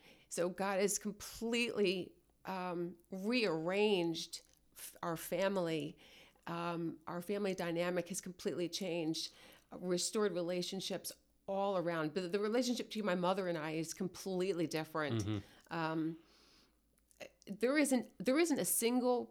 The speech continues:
Speaker 1: part of this that is the same. When God came in and he touched and he restored and he breathed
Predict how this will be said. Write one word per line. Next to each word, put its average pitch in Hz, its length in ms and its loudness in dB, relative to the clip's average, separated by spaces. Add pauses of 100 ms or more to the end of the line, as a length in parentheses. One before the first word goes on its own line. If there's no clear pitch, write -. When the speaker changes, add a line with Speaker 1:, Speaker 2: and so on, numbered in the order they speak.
Speaker 1:
part 214 340 -2
of 254 180 -2
this 294 480 -4 (600)
that 196 300 0
is 175 160 2
the 160 80 -8
same. 139 360 -4 (840)
When 196 300 2
God 226 320 2 (180)
came 226 320 2
in 175 420 4
and 160 120 0
he 202 540 -6 (120)
touched - 640 -4 (300)
and 170 100 0
he 208 340 -4
restored 185 840 0
and 160 100 -2
he 202 340 -2 (180)
breathed 190 480 -2